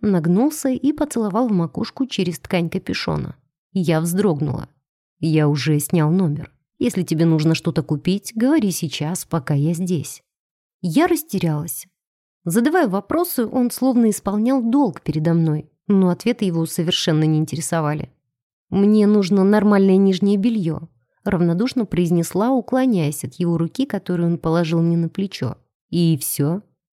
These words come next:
Брови Киана поползли вверх, но взгляд оставался холодным. «Меня не будет около десяти дьютов. Чем ты собираешься заниматься всё это время?»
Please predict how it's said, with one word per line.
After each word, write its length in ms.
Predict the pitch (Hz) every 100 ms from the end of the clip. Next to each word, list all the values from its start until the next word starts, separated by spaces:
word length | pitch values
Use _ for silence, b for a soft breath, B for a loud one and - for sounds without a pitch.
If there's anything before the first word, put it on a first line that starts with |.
| -
Брови 340 | 185 180 160
Киана 360 | 151 175 233 247
поползли 600 | 208 - 175 143 170 180
вверх, 560 | 170 160 147 - - -
но 200 | 190 170
взгляд 500 | 156 160 165 160 165
оставался 560 | 196 - 180 156 - 175
холодным. 640 | 208 196 156 147 147 - _ _ _ _ _ _
«Меня 500 | 156 156 160 160 147
не 140 | 156 156
будет 340 | 143 139 -
около 300 | 143 151 147
десяти 420 | 139 131 135 165
дьютов. 540 | 151 185 170 - - _ _ _ _
Чем 280 | - 220 147
ты 80 | 135
собираешься 560 | - 139 143 135 -
заниматься 560 | 143 151 139 139 143 -
всё 240 | - -
это 160 | 143 147
время?» 420 | 151 147 123 -